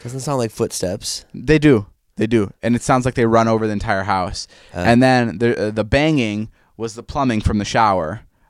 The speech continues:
Speaker 2: I'm pretty sure, because every time that shower turns on,
Speaker 1: Uh-huh.
Speaker 2: it, it's banging, like, after
Speaker 1: And
Speaker 2: the
Speaker 1: the
Speaker 2: wa-
Speaker 1: broken picture frame?
Speaker 2: And the broken picture frame, no explanation. It must be Cheeky. And, and the, um,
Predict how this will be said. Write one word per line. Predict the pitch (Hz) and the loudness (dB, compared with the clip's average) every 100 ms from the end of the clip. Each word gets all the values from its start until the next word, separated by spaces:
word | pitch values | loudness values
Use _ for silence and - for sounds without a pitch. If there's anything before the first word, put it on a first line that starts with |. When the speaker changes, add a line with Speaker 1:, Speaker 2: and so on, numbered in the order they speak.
| - | -8
Speaker 2:
I'm | 107 | 0
pretty | - 101 | 0 0
sure, | 95 101 92 | -4 -4 -4
because | 98 - | -6 -8
every | 92 113 120 | -6 -4 -4
time | 131 107 | -4 0
that | 113 - | -2 -2
shower | - 107 95 | -4 -4 -4
turns | - 95 95 | -6 -8 -6
on, | 92 90 92 95 | -6 -6 -8 -10
Speaker 1:
Uh-huh. | 90 85 90 120 | -8 -6 -6 -6
Speaker 2:
it, | 110 104 - | -8 -8 -10
it's | 101 | -8
banging, | 101 113 110 98 90 101 | -2 -2 -2 -6 -8 -12
like, | - | -12
after | 82 104 | -4 0
Speaker 1:
And | 101 | 2
Speaker 2:
the | 107 | 2
Speaker 1:
the | |
Speaker 2:
wa- | 104 | 4
Speaker 1:
broken | 107 104 107 - | 4 6 4 4
picture | 117 113 131 | 2 4 2
frame? | 120 147 131 139 147 - | 2 4 2 2 -4 -16
Speaker 2:
And | - 127 | -12 -10
the | 117 | -6
broken | 170 208 202 | -4 -4 -2
picture | - 175 - | -2 0 -4
frame, | - 120 104 95 98 _ _ _ _ _ - | -4 -4 -2 -6 -12 _ _ _ _ _ 0
no | 135 | 4
explanation. | 175 - 113 107 107 107 - | 4 2 -6 -6 -10 -12 -10
It | 104 | -6
must | 113 - | -6 -4
be | |
Cheeky. | 113 - 98 104 101 _ _ _ _ _ | -4 -4 -8 -10 -10 _ _ _ _ _
And, | 113 113 110 104 101 - _ _ _ _ _ _ _ _ | -6 -4 -2 -4 -6 -8 _ _ _ _ _ _ _ _
and | 110 113 104 101 95 - - | -8 -6 -6 -6 -8 -12 -20
the, | 98 107 107 101 | -10 -6 -4 -4
um, | 98 95 98 95 87 85 | -4 -4 -4 -6 -8 -12